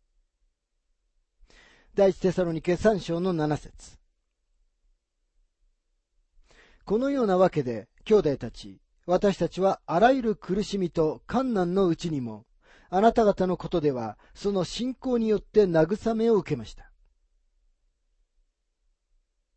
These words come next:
私たちはあらゆる苦しみと患難のうちにもとありますが、パウロは自分もまた困難に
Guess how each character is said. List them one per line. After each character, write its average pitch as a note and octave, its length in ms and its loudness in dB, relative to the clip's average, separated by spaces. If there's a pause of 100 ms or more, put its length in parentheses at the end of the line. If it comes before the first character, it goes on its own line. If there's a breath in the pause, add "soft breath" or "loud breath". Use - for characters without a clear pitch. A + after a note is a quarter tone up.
(760 soft breath)
私 G3 280 0
た F#3 80 -2
ち F3+ 100 -8
は F3 160 8
あ F#3 40 8
ら B3 120 6
ゆ C#4+ 80 4
る G#3+ 120 0
苦 G#3+ 220 -2
し F#3+ 140 -6
み F#3 120 -2
と C#3 320 -6 (140)
患 C#4+ 260 -2
難 F#3 200 0
の F3+ 120 0
う F3 80 0
ち F3+ 180 -6
に D#3+ 80 -4
も A2+ 240 -8 (140)
と F#3+ 120 2
あ F3+ 40 6
り E3 80 2
ま D#3 100 -2
す - 120 -14
が、 A2+ 280 -10 (400)
パ A3+ 80 4
ウ G3+ 60 2
ロ F3+ 80 2
は F3 100 6
自 D3+ 180 0
分 A#3+ 200 -2
も A#3+ 100 2
ま G#3+ 140 2
た G#3 260 2 (220 soft breath)
困 C#4 300 -6
難 F#3+ 200 0
に G#3 140 -2